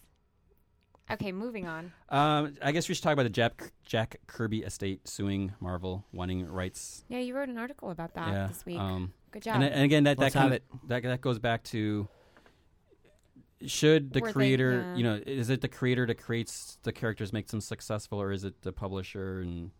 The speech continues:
Speaker 2: I, I, I, I really don't know how I feel about that. If, I mean, part of it is if the creator signs something off, whether they're coerced or not, you know,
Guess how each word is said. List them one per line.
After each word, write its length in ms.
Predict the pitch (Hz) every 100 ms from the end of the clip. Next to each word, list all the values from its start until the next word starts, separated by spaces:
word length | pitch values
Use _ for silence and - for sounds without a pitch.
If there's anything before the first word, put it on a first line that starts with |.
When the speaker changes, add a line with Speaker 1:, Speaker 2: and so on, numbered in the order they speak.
| _ _ - _ -
Speaker 2:
I, 100 | 131
I, 280 | 135 131 120 127
I, 80 | 120 -
I 40 | 110
really 220 | 117 110
don't 140 | 107
know 60 | 101
how 120 | 101
I 80 | 90
feel 180 | 95 85
about 180 | 85 -
that. 160 | 80 85
If, 80 | - -
I 40 | 95
mean, 240 | 92 85 - _ -
part 200 | 117 117
of 60 | 113
it 40 |
is 180 | 110 101
if 140 | 120
the 80 | -
creator 480 | - 107 104 104 98 _
signs 360 | - 110 107 -
something 280 | 104 104 101
off, 240 | 104 -
whether 240 | 95 95 92
they're 200 | 92 90
coerced 540 | - 95 104 98 -
or 40 |
not, 220 | 95 95 -
you 80 |
know, 180 | 87 85